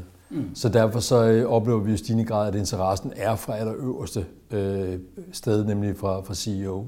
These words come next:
Speaker 2: og, øh, og det, og dernede af. Og det er meget høj grad er dem, som, som driver udviklingen i virksomheden, øh, og som, øh, er dem, der også er ude at kommunikere til markedet og til stakeholder om bæredygtighed.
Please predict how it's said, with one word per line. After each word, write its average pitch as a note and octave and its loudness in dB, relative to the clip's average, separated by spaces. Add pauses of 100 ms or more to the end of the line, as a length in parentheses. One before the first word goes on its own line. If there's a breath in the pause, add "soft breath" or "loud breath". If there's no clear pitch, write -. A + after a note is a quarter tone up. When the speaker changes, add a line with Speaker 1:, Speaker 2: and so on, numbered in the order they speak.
(140)
Speaker 2:
og, G2 -4
øh, G2 -6
og F#2 -6
det, G2+ -6
og F#2 -6
dernede F#2+ -2
af. F#2 -10 (320 soft breath)
Og G#2 0
det G#2 4
er G2+ -2
meget G#2 4
høj G#2+ 2
grad G#2+ 0 (100)
er G#2+ -4
dem, A2 0
som, A2 -2 (340 loud breath)
som G2 -6
driver D3 6
udviklingen B2+ 4
i A2+ 2
virksomheden, A2+ 0
øh, A2+ 2
og G#2 -2
som, G#2 2
øh, G2 0
er G2 -2
dem, G#2 -2
der A2+ 0
også G2+ 0
er B2 0
ude A2 2
at A2 -2
kommunikere G#2+ -2
til G2 -4
markedet F#2+ 0
og F#2 -4
til G#2+ -8
stakeholder G2 -4
om G2 -4
bæredygtighed. F#2 -10